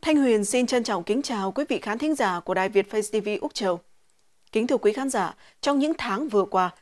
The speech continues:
việc gia tăng giá nhà tại Úc không những gây quan ngại cho các chuyên gia kinh tế tại Úc, mà ngay cả tổ chức O E C D cũng lo ngại khi mà thống kê cho thấy giá nhà tại Úc đã tăng một trăm hai mươi phần trăm trong vòng hai mươi năm.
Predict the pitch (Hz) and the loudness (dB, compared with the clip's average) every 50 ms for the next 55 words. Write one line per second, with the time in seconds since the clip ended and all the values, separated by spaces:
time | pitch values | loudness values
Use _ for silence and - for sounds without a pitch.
0 | _ _ _ _ - 240 262 220 196 202 262 262 254 254 240 240 233 - 240 269 | _ _ _ _ 4 6 6 6 6 6 4 4 6 4 2 2 0 0 0 0
1 | 311 269 220 190 185 185 - 185 - - 294 320 - _ _ _ - - 247 226 | 2 2 2 2 2 2 2 0 2 2 0 0 -2 _ _ _ 2 4 4 4
2 | 220 220 226 294 240 226 208 202 208 208 262 262 247 208 190 180 127 - - - | 4 2 0 2 4 4 4 4 4 4 2 2 2 2 0 0 0 -2 -4 -6
3 | 240 - 294 311 - - 240 214 208 208 202 190 196 - - 254 254 - 196 196 | -6 -4 -4 -4 -2 0 0 0 2 2 2 2 2 0 -2 -4 -2 0 0 0
4 | 240 - - 196 - - - - - _ _ _ _ _ - 240 247 254 269 311 | 2 2 2 2 2 2 0 -2 -4 _ _ _ _ _ 0 0 2 2 2 2
5 | 320 - - 214 180 - - - 185 175 - 339 311 - - 226 233 214 - 214 | 2 2 2 2 2 2 0 -2 -4 -4 -4 -6 -6 0 4 6 6 6 6 4
6 | 208 - 208 202 185 185 180 175 - - - - _ - - 453 302 330 269 220 | 0 0 2 4 4 4 4 2 -2 -8 -20 -20 _ -2 0 0 2 2 2 2
7 | 202 185 185 190 - - _ - _ _ _ - - 370 339 262 214 208 - 220 | 2 0 -2 -4 -6 -8 _ -20 _ _ _ 0 2 4 6 6 4 4 2 2
8 | 208 254 294 - 240 220 220 208 - 220 202 208 196 180 208 285 277 - 214 202 | 0 0 2 4 4 6 6 4 2 0 -4 -2 0 0 0 -2 0 0 2 2
9 | 294 320 262 202 175 165 - 180 - - 302 330 - - - - _ - 202 226 | 2 2 0 0 0 0 -2 0 0 0 0 0 -2 -8 -20 -20 _ 2 4 4
10 | - - 254 226 233 220 196 185 190 190 - - 233 220 220 220 254 262 254 247 | 4 6 4 2 2 0 0 0 -2 -2 -2 -2 -2 -2 -2 -2 -2 0 0 0
11 | 254 240 - 262 - - 214 190 190 180 - _ _ _ - 320 294 240 190 190 | 0 0 -2 -4 -4 -2 0 -2 -2 -2 -6 _ _ _ 0 0 0 2 0 -2
12 | 185 175 - - 233 226 226 226 226 208 202 190 | -2 -4 -4 -6 -4 -2 -2 0 0 2 0 0